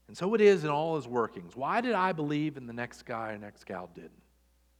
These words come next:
'Cause I hardened them. Because they didn't believe. "Which is it, Lord?" "Both." "No, which one is it?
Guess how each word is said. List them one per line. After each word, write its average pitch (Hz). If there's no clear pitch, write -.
'Cause -
I 90
hardened 123
them. 73
Because -
they 82
didn't 80
believe. 85
"Which 196
is 302
it, 202
Lord?" 202
"Both." 90
"No, 226
which 247
one 294
is 311
it? -